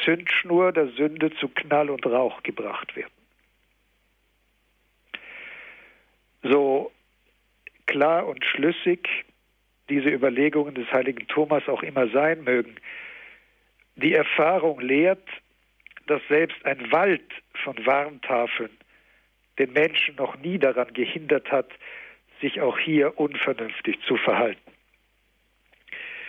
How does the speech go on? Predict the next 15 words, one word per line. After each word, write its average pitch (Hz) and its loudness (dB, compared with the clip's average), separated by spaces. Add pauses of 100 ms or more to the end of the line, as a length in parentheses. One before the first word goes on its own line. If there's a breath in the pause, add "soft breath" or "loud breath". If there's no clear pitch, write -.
(380 loud breath)
Es 147 4
bewirkt 185 0
eben 208 -2
die 156 -2
Ursünde 190 0
auch 160 2
eine 151 -2
Beschränkung 170 0
des 165 0
Verstandes 156 0
und 151 -6
eine 131 0
Schwächung 143 0
der 131 2
Urteilskraft. - -6